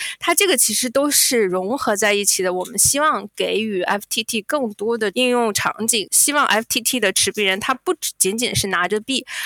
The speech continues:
而且最重要一点就是F T T可以在F T X交易所做这个，呃，保证金。那么其实我们看别的交易所，不管是币安还是火币O K也好，呃，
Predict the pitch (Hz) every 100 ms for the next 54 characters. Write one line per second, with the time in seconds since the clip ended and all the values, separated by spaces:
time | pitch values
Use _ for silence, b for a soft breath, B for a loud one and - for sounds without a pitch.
0 | B 262 262 339 320 339 285 208 190 170
1 | 190 - - 208 - 254 233 262 220 -
2 | 180 196 226 175 196 156 196 - 208 -
3 | - 196 202 196 180 - 202 185 190 185
4 | 175 175 - 175 170 180 - 180 196 190
5 | 233 262 B B 240 226 - 240 269 233
6 | - 226 254 214 180 220 214 208 208 -
7 | 185 202 208 190 220 220 220 214 208 190
8 | 220 170 - 208 190 - 202 202 226 196
9 | 180 - 208 _ _ _ - 185 185 180